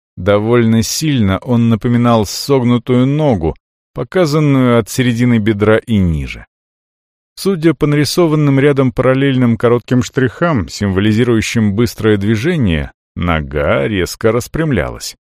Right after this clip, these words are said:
Перед ногой вертикальная линия, по ней и был бы нанесён удар, если бы нарисованная нога распрямилась на самом деле. Мягко коснувшись светящейся пиктограммы кончиками пальцев,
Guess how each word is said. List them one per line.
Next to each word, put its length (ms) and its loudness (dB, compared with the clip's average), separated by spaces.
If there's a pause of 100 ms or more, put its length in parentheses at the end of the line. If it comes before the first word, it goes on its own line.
(500)
Перед 260 0
ногой 460 0
вертикальная 760 0
линия, 680 2
по 160 -2
ней 400 2
и 180 -2
был 300 2
бы 200 2
нанесён 540 2
удар, 360 0
если 400 -2
бы 160 2
нарисованная 760 2
нога 420 2
распрямилась 800 0
на 160 0
самом 480 0
деле. 320 -8 (1040)
Мягко 600 -8
коснувшись 760 -2
светящейся 920 -6
пиктограммы 800 0
кончиками 640 -2
пальцев, 400 -2